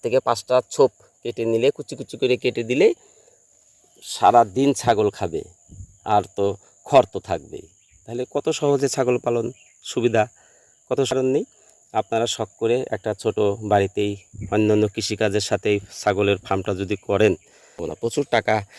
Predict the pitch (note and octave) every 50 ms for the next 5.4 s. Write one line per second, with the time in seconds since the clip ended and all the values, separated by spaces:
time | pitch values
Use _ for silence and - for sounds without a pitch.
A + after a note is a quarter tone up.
0 | - - - - - G2+ G2 - G#2+ G2 - G#2 G#2 - - D2+ - - - D2
1 | - D2+ C#2+ - - - - _ _ _ _ _ _ _ _ _ _ _ _ _
2 | _ - _ _ - - - - A2+ - - A#2 - A2+ - - A#2 A2 A#2+ A#2
3 | A2 A2+ - - A#2+ A#2+ A#2 G#2+ G#2+ A#2+ - _ _ _ _ _ _ _ _ -
4 | - - - A#2 A#2 A2+ G#2+ A#1 A1 F2 F2 F#2 - A#2 A2+ G2+ G2+ G2 G#2+ A2
5 | A#2 G#2+ A2+ A#2+ A2+ A#2 A2 G#2